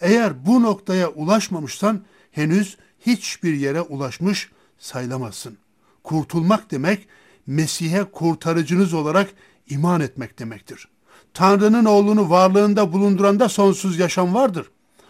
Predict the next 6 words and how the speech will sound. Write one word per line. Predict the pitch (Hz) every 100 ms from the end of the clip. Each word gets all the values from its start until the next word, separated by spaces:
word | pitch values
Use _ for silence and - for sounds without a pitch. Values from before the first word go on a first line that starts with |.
| _ -
O | 185
sizin | 196 208 202 214
canınızı | 185 185 190 196 190 214
kurtaran | - 180 185 190 180
tek | - 220 208 -
umudunuzdur. | 165 156 180 190 - -